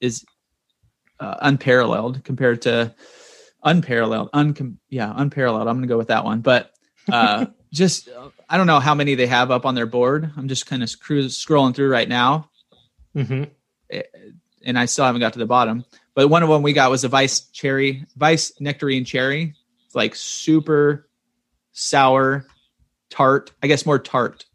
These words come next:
Speaker 1: Is tart and sour the
Speaker 2: Yeah.
Speaker 1: same thing?
Speaker 2: Yeah, kind of.
Speaker 1: Okay.
Speaker 2: I mean, they kind of, for me at least, it just makes your, you know, makes you mouth pucker up or whatever. <laughs>
Speaker 1: Yeah.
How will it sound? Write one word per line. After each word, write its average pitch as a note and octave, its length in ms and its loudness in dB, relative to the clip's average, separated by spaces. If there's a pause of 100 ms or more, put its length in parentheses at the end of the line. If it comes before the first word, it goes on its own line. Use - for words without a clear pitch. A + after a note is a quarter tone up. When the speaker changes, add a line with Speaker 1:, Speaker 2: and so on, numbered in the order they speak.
(160)
Speaker 1:
Is C3+ 140 -6
tart F3 220 0
and E3 100 -6
sour D#3+ 220 0
the D#3 80 -4
Speaker 2:
Yeah. - 40 -8
Speaker 1:
same D#3 200 -4
thing? E3 240 -6 (680)
Speaker 2:
Yeah, F3 240 0
kind D3+ 260 -2
of. C3+ 300 -6 (240)
Speaker 1:
Okay. B2 100 -8
Speaker 2:
I A#2 160 -6 (220)
mean, E3 180 0
they D3+ 200 2
kind D3 240 -4
of, - 280 -6 (840)
for D#3+ 200 -4
me F3 140 4
at C3+ 80 -2
least, B2+ 240 -2
it C3+ 60 -6
just C3 240 -4
makes B2+ 320 0
your, B2 280 -2 (1800)
you B2 100 -2
know, A2 120 -8
makes A#2 260 -10
you A2 220 -6 (520)
mouth A#2+ 380 0
pucker A2+ 320 0
up A2 160 0
or A2+ 60 -2
whatever. A2+ 400 -2 (200)
<laughs> F4 80 4 (220)
Speaker 1:
Yeah. A#2 240 -6